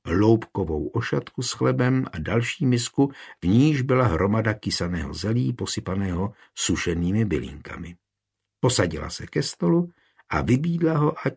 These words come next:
sůl přinese sám. „Zatracená ženská, jak mám vědět, kam si ji zase dala? Pokaždé je jinde,“ rozlobil se Štěpán.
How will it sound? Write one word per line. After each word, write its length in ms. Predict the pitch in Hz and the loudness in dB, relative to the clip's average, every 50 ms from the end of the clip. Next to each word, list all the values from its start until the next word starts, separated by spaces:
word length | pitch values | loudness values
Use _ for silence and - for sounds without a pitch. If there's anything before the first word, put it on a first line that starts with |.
| _ - | _ -14
sůl 540 | - - - - - 131 143 160 175 175 | -10 -6 -2 4 6 8 8 8 6 4
přinese 440 | 175 - - 147 143 135 127 - 139 | 0 0 0 2 2 2 0 0 -2
sám. 380 | 123 - - 90 76 - - - _ _ _ _ _ _ _ _ _ _ _ _ _ _ - - - - - | -2 0 0 0 0 -2 -6 -12 _ _ _ _ _ _ _ _ _ _ _ _ _ _ -6 -2 0 4 6
„Zatracená 720 | 123 120 - 113 135 131 127 - 123 131 139 135 127 120 | 6 6 6 6 6 6 6 4 2 4 4 4 4 4
ženská, 640 | 98 131 143 127 123 - - 135 139 147 147 147 - - - - - - - - - - _ _ - | 4 4 4 2 2 0 0 4 4 4 4 2 -2 -12 -20 -20 -20 -20 -20 -20 -20 -20 _ _ 2
jak 160 | 131 143 117 | 4 4 6
mám 260 | 135 151 151 151 147 120 | 8 8 8 10 10 10
vědět, 420 | 120 143 170 180 226 208 180 - | 10 10 10 10 10 8 6 6
kam 220 | - 156 151 147 | 6 6 6 6
si 140 | 120 - 135 | 6 6 6
ji 60 | 135 | 8
zase 300 | 123 135 127 131 - 131 | 8 8 8 8 6 6
dala? 440 | 113 123 113 117 117 113 110 107 90 - | 8 8 8 8 8 8 8 6 4 4
Pokaždé 460 | - 120 120 127 127 120 113 127 127 131 | 2 4 6 6 6 6 8 8 8 10
je 160 | 131 135 135 | 10 10 10
jinde,“ 640 | 135 143 165 175 180 170 165 165 151 131 117 - - _ _ _ _ _ _ _ _ - | 10 10 10 10 8 8 8 8 8 8 6 2 -4 _ _ _ _ _ _ _ _ -6
rozlobil 600 | 80 - - 92 95 80 80 85 85 82 85 82 | -2 0 2 2 2 2 0 0 0 0 0 0
se 140 | 82 82 80 | -2 -4 -6
Štěpán. 600 | - - - 90 78 - 80 73 69 67 69 | -6 -4 -6 -6 -4 -4 -6 -6 -6 -6 -8